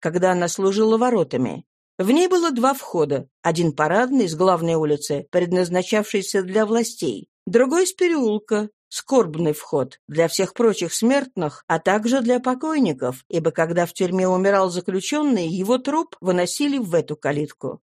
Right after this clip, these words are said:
Это было тоже своего рода освобождение. Смерть, свобода, даруемая вечностью. Этим скорбным входом Гуинплена ввели в тюрьму. Переулок,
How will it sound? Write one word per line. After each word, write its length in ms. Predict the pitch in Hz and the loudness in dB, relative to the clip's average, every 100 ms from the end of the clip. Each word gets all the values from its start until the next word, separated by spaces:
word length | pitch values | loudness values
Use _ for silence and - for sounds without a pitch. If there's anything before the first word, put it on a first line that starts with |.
| _ _ - | _ _ -4
Это 240 | 302 311 | -2 0
было 260 | 302 311 302 | 0 0 0
тоже 300 | 330 302 208 | 0 0 0
своего 460 | - 175 170 170 | 0 2 2 4
рода 300 | 208 233 220 - | 4 4 0 -2
освобождение. 1160 | 180 175 - 175 175 170 165 190 233 170 139 131 _ _ - | -6 -8 -4 -2 0 -2 0 0 0 -2 -6 -10 _ _ -10
Смерть, 840 | - 175 190 208 214 - - - _ | -2 2 4 2 0 -8 -18 -18 _
свобода, 880 | - 165 165 156 226 254 214 185 160 | -8 -2 0 4 4 4 2 0 -2
даруемая 960 | 147 165 160 190 214 202 202 196 196 196 | -2 0 2 2 2 2 0 0 0 -2
вечностью. 880 | 175 160 226 - 156 131 - 98 101 - _ _ _ | -4 0 0 -2 -8 -8 -10 -14 -14 -16 _ _ _
Этим 260 | 277 269 320 | -4 -2 -2
скорбным 680 | - - 320 262 233 240 233 | -4 -2 0 0 2 2 2
входом 600 | - - 339 262 185 151 | -2 -6 -4 -2 -2 -2
Гуинплена 680 | 156 170 165 190 185 202 247 | 0 0 0 0 0 2 2
ввели 420 | 233 160 147 151 | 0 -4 -4 -2
в 100 | 165 | -4
тюрьму. 540 | - 202 185 135 127 - _ - | -4 -2 0 -2 -2 -6 _ -2
Переулок, 760 | 175 170 180 220 202 165 - | 0 4 4 4 2 0 -8